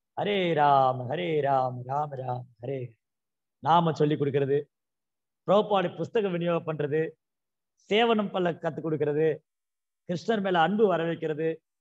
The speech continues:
இதுதான் நாம் மற்றவர்களுக்கு செய்யக்கூடிய பரோ-, மிகச்சிறந்த உபகாரம், பரோபகாரம், மிகச்சிறந்த தர்மம். சாஸ்திர ஞானம், பகவத் தத்துவம், பகவானுடைய கருணை,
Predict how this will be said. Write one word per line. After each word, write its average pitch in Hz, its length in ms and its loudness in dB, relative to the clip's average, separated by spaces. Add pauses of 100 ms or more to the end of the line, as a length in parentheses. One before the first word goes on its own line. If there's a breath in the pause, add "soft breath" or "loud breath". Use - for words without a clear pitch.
(140)
இதுதான் 190 800 2
நாம் 165 260 0
மற்றவர்களுக்கு 160 420 -6
செய்யக்கூடிய 185 420 0
பரோ-, 175 360 2
மிகச்சிறந்த 233 680 0
உபகாரம், 175 500 2 (340)
பரோபகாரம், 185 720 2 (440)
மிகச்சிறந்த 233 560 -2
தர்மம். 180 360 -4 (680)
சாஸ்திர 180 420 -4
ஞானம், 196 440 0
பகவத் 170 440 -2
தத்துவம், 190 480 -4 (460)
பகவானுடைய 160 760 0
கருணை, 208 460 -4